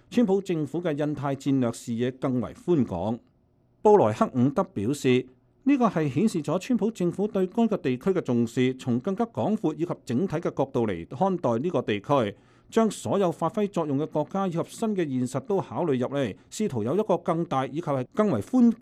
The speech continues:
闊嘅視野。雖然呢位國務院官員冇解釋佢所講嘅新嘅現實係啲咩嘢，但係分析人士就普遍認為呢個新嘅現實指嘅就係泰勒森國務卿響演講當中所提到嘅南亞民主大國印度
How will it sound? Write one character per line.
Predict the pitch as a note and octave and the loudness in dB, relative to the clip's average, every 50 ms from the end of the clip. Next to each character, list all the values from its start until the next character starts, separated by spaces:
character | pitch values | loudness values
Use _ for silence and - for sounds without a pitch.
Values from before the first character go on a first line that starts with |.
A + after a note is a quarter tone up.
| - - | -4 0
闊 | - E3 - - - | 0 0 0 0 0
嘅 | - C3+ | -2 0
視 | B2+ B2+ - - A2+ | 0 -2 -4 -6 -4
野。 | F#2+ F#2+ G2+ F#2+ F#2+ G2+ - _ | -4 -2 -2 -2 -4 -6 -8 _
雖 | - - A3 G#3 D3 | 0 4 6 6 6
然 | A2+ B2 | 6 4
呢 | F3 F#3 | 2 2
位 | D#3+ E3+ | 0 0
國 | F3 F3 D#3+ D#3+ | 0 0 0 2
務 | C#3+ C#3 C#3 B2+ | 2 2 2 2
院 | A#2+ B2 D#3+ G3 | 2 2 0 0
官 | - - A3+ A3+ G#3+ | 0 0 2 2 2
員 | D3+ A#2+ G#2 G#2 | 2 2 2 2
冇 | A#2+ B2 B2+ E3+ F3 | 2 2 0 0 -2
解 | D#3+ A#2 A2+ D3+ | -4 -6 -4 -4
釋 | E3+ E3+ G#3 G3+ | -4 -2 -4 -4
佢 | G3 - D#3+ E3 | -2 -2 -4 -4
所 | - - C3 F3+ | -4 -4 -4 -2
講 | F3+ C#3 C#3 F3 | -2 -2 -2 -2
嘅 | E3+ D3 D3 D3 | -2 -2 -2 -2
新 | C#3+ - - - G#3+ G#3 G3 F3 | -4 -4 -4 -2 -2 0 0 0
嘅 | D#3 C#3 | 0 0
現 | B2+ A#2+ A#2 A#2 | 2 2 2 2
實 | A#2 - C3 B2+ | 0 -2 -4 -4
係 | - B2 A2+ | -4 -4 -4
啲 | A2+ - D#3 D#3 | -2 -2 -2 0
咩 | D#3+ D3+ C3 | 0 0 0
嘢， | A2 G2+ G2 A2 B2+ B2+ | 0 0 -2 -2 -2 -2
但 | - E3 | -4 -4
係 | E3+ E3 | -4 -4
分 | E3 - A#3 A#3 | -2 0 0 0
析 | A3+ C4+ | 0 0
人 | A3 C#3+ A2 F#2+ | -2 -2 -2 -2
士 | - - B2 | -2 -4 -4
就 | B2 B2+ A2+ | -4 -6 -6
普 | - - A2+ D3 F#3 | -6 -4 -2 -2 0
遍 | D#3 D#3+ D3+ | 0 0 0
認 | C3 A#2+ A2+ A2 | 0 0 0 0
為 | A2 G#2 G2+ G2 F#2+ | 0 -2 -2 -4 -4
呢 | F#3+ G#3 A#3 | -4 -2 -2
個 | - G#3+ G3 | 0 0 -2
新 | - - - B3 A#3 A3+ | -2 -2 -2 -2 0 0
嘅 | G#3 F#3 | 0 0
現 | D#3 C#3+ C#3 C#3 | -2 -2 -2 -2
實 | B2+ D3 C3 B2+ | -2 -2 -4 -4
指 | - - A#2+ | -4 -4 -4
嘅 | D3+ G3+ G#3 E3+ | 0 2 2 0
就 | D3+ - D#3+ | 0 -2 -4
係 | B2 D3 C#3 | -4 -4 -4
泰 | - D3+ D#3+ | -2 -4 -4
勒 | C3+ | -4
森 | B2+ - - G#3 G3+ G#3 | -6 -4 -4 -4 -2 -2
國 | G3+ E3 | -2 -2
務 | C#3+ C3+ B2+ B2+ | -2 0 0 0
卿 | D#3 F#3+ G3 F#3+ - - _ - | 0 0 -2 -2 -6 -10 _ 0
響 | C3+ F3+ A3 A3 | 2 2 2 2
演 | E3 C#3 F#3 G#3 | 0 0 0 0
講 | E3 D#3 F#3 | 0 0 0
當 | G3 G3+ G3+ | 0 -2 -2
中 | F#3 G#3+ G#3+ | 0 0 -2
所 | G3 - C#3 D#3 G3 | -2 -2 -2 -2 -2
提 | - - F#2 | -2 -4 -4
到 | F2 C3+ D#3 | -2 -2 -2
嘅 | D3 D3 C#3 C#3+ | -2 -2 -2 -2
南 | C3+ A#2+ G2+ G2 A2 - | -2 -2 -4 -4 -4 -4
亞 | D3 D3+ D3+ | -2 0 0
民 | C3+ A2+ F#2 F2 | 0 -2 -4 -6
主 | - - E3 | -4 -4 0
大 | F3 E3 A#2 G#2+ | 0 0 0 0
國 | - B2 A#2 - - C#3 | 0 0 0 0 -2 -4
印 | D3+ D3+ C#3+ D3+ | -2 0 0 0
度 | D3 D3 B2 A#2+ | 2 2 2 2